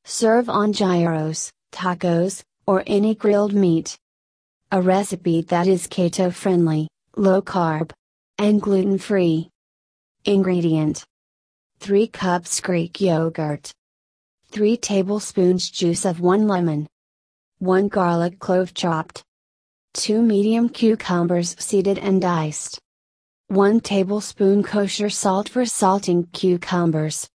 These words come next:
one tablespoon finely chopped fresh dill, kosher salt and fresh ground black pepper to taste. Instructions:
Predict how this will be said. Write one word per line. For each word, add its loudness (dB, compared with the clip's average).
one 4
tablespoon 0
finely 0
chopped -4
fresh -2
dill, 0
kosher -2
salt -2
and -2
fresh -2
ground -2
black -2
pepper -2
to -4
taste. -4
Instructions: -2